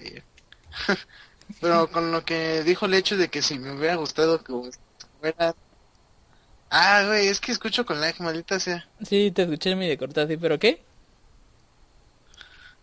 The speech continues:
Speaker 1: Que con lo que dijo el hecho de que si me hubiera gustado que era como antes, pues sinceramente, <laughs> no, o sea,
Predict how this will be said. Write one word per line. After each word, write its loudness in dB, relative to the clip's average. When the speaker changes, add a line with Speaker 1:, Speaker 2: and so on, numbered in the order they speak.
Speaker 1:
Que -4
con -4
lo -4
que 0
dijo 0
el 4
hecho 0
de 0
que -4
si -6
me -4
hubiera -4
gustado -6
que -6
era -4
como -8
antes, -6
pues 6
sinceramente, 4
<laughs> -6
no, 4
o 4
sea, 6